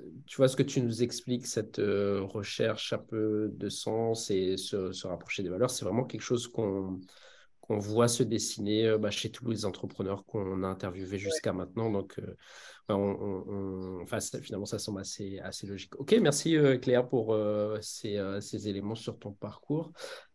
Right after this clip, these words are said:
Speaker 1: Euh, Grégory, toi, de ton côté, euh, d'où tu viens, ce que t'as fait et qu'est-ce qui, qu'est-ce qui t'a amené jusqu'à, jusqu'à là avec nous aujourd'hui ?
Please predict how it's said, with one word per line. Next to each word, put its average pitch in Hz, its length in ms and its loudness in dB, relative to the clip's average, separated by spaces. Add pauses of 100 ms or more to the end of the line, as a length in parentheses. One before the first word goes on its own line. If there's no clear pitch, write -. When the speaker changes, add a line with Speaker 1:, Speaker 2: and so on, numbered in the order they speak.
Speaker 1:
Euh, 107 520 4
Grégory, 120 460 6
toi, 147 160 6
de 139 120 8
ton 127 200 0
côté, 135 560 2 (220)
euh, 104 340 2
d'où 101 160 -4
tu 107 200 -8
viens, 117 280 6
ce 135 120 2
que - 80 2
t'as 120 200 0
fait 123 420 2
et 107 60 -4
qu'est-ce - 220 -6
qui, 101 420 -2
qu'est-ce - 220 -8
qui - 80 -20
t'a 101 140 -2
amené 98 280 0
jusqu'à, 95 600 -6
jusqu'à 95 360 -8
là 98 100 -2
avec 92 260 -6
nous 101 80 -4
aujourd'hui ? 92 360 -10